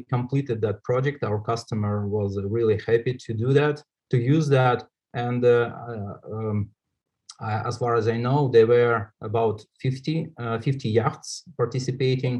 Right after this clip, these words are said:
and all they wanted to take the device, uh,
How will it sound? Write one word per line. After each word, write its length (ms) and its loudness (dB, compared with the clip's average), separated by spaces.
and 140 -2
all 220 8
they 180 4
wanted 340 0
to 460 2
take 240 6
the 120 -4
device, 600 2
uh, 180 -4